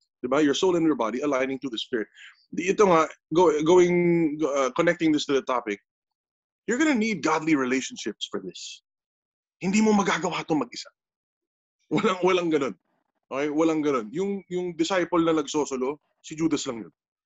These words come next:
<laughs> You know, when, when, when, um, when, when Jesus sent out his disciples, he sent them two by two. Diba? He sent out the twelve, he sent them two by two. When he sent out the seventy, he sent them two by two. May purpose yun eh.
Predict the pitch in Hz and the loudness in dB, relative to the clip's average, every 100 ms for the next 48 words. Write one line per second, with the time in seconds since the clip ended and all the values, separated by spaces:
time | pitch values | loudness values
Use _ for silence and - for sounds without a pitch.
0 | _ _ _ - - 196 185 180 165 - | _ _ _ -12 -8 -6 -6 -6 -6 -4
1 | 175 - _ _ _ 160 170 165 165 160 | -6 -8 _ _ _ -4 -2 2 2 2
2 | 156 160 156 151 147 135 127 117 _ _ | 2 2 2 0 0 -2 -6 -12 _ _
3 | _ - 151 147 139 147 151 147 156 147 | _ -6 -4 -4 -4 -2 -2 -2 -2 -2
4 | 156 - 143 139 131 135 - 120 120 117 | -2 -4 -4 -4 -6 -8 -10 -6 -4 -4
5 | 120 143 - 127 113 117 98 92 _ _ | -8 -8 -6 -6 -8 -8 -10 -10 _ _
6 | _ _ _ _ _ _ _ _ _ _ | _ _ _ _ _ _ _ _ _ _
7 | _ 117 101 117 - _ _ - 101 139 | _ -8 -4 -6 -8 _ _ -10 -4 -2
8 | 135 143 151 175 143 139 127 107 120 101 | 0 0 0 0 0 -2 -4 -6 -8 -8
9 | 98 _ _ 135 139 151 139 131 147 135 | -10 _ _ -10 -6 -2 -2 -2 -2 -2
10 | 139 135 180 185 180 170 123 139 117 110 | -4 -2 -2 -2 -6 -8 -6 -4 -6 -8
11 | 107 95 _ _ _ _ _ _ _ _ | -10 -14 _ _ _ _ _ _ _ _
12 | _ _ _ 226 233 226 208 190 127 98 | _ _ _ -4 0 -2 -2 -4 -6 -10